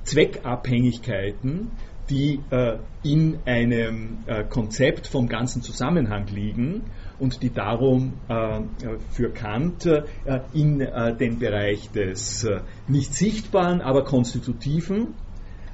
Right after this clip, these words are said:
äh, äh, fallen. Und, äh, damit ich, äh, äh, damit ich ein bisschen weiterkomme, äh,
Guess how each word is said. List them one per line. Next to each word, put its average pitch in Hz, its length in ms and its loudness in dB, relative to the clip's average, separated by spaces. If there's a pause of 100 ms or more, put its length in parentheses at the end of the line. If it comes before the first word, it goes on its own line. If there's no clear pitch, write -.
(120)
äh, 123 380 4
äh, 117 400 2
fallen. 147 600 2
Und, 143 320 -2
äh, 127 280 4 (100)
damit 127 400 6
ich, 120 440 0
äh, 113 300 6 (240)
äh, 107 160 -2
damit 110 300 2
ich 110 120 -4
ein 107 120 -2
bisschen 107 420 -4
weiterkomme, 98 960 0 (800)
äh, 104 300 0